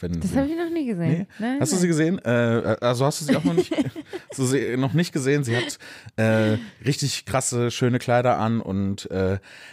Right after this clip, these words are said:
Speaker 1: äh, auch so eine Frisur. Also sie hat auch sehr rote Haare und, äh, hat so eine Frisur, ähm, ich glaube so Golden Age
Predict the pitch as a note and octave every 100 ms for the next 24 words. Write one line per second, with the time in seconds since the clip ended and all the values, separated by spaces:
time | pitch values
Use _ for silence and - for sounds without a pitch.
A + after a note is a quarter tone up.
0 | - G2 F#2+ F#2+ G2 - G2+ G2+ G2+ F#2+
1 | - - A2 F#2 A2 A#2+ G#2 F#2+ G#2 G2+
2 | - - G#2 G2 A#2+ A#2+ C3 D#3 D3 B2+
3 | - G#2+ A2+ G2+ G2 - G#2+ G#2+ - A2+
4 | G2+ A2 A2+ A2+ A#2 - - - - -
5 | - G#2 G#2 G2+ G2+ G2+ G2 G2 G2 -
6 | _ - - _ _ _ - - - A2
7 | A2+ F#2+ G2+ - G#2+ B2 A#2+ A#2 A2+ -
8 | G#2 G#2 F2+ - -